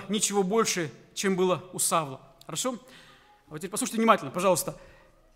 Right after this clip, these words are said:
Ни у кого не было ничего больше, чем было у Савла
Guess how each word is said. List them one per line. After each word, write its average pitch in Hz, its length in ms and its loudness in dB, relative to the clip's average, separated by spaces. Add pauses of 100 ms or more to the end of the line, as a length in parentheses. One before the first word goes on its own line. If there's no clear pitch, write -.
(360)
Ни 202 100 4
у 262 80 6
кого 262 920 6
не 226 220 6
было 240 460 4
ничего 269 440 8
больше, 226 500 6 (520)
чем 214 220 2
было 233 200 6
у 226 120 0
Савла 160 680 4